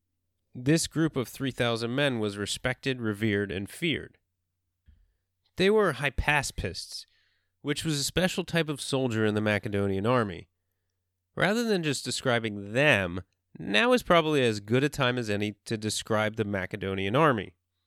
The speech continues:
There's no doubt that Alexander was a brilliant general, but the Macedonians seemed to be able to beat anyone head-to-head. Why was that? Philip had reformed the army to be something of a combined arms force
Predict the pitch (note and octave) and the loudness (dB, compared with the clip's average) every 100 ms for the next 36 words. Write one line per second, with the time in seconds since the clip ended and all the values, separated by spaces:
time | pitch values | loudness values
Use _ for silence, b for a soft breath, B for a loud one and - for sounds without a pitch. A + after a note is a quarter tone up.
0 | _ _ _ _ _ _ _ _ - D#3+ | _ _ _ _ _ _ _ _ -2 2
1 | D#3 C#3 D3 E3 G3+ D3 C#3 C#3 A2+ A2+ | 2 2 6 8 8 6 4 2 0 2
2 | B2+ A2+ A#2 A#2 G#2+ G#2+ F#2+ G#2 B2 B2+ | 0 0 0 2 0 -2 0 0 2 2
3 | F#2+ G2+ A2 G2 E2 - _ _ _ - | -2 -2 -2 -2 -4 -10 _ _ _ -2
4 | B2+ B2 B2+ B2+ E3 F3 C#3+ C#3 B2 A2+ | 0 0 0 0 0 2 2 4 2 0
5 | - - D#3 D#3 A#2 A2+ G#2+ G#2+ A2 A2+ | -4 -2 -2 -2 0 0 2 -2 -2 -6
6 | - _ C3+ D3 B2+ G2+ G2 F#2+ G#2 G2 | -8 _ 0 2 2 0 -4 -4 -6 -4
7 | G2 F#2+ D#3 F#2+ - _ _ G2 G2 G2+ | -6 2 2 0 -12 _ _ -4 0 0
8 | B2+ F#3+ D3 - E2 - _ _ _ _ | 2 0 -2 -8 -18 -20 _ _ _ _
9 | _ _ _ _ _ _ _ F3+ F3+ C#3+ | _ _ _ _ _ _ _ 0 0 2
10 | B2 A#2 - D3 D3 A#2+ A#2 A#2 G2+ F#2+ | 0 -2 -2 -2 0 2 2 0 -4 -6
11 | G2+ G2+ - B2 B2 G#2 G2 - G2+ G2+ | -6 -6 -6 -6 -4 -4 -4 -6 -4 -2
12 | G2+ G2 A2+ C#3+ C3+ - F#2+ E2+ - | -2 -2 -4 -4 -6 -10 -8 -8 -10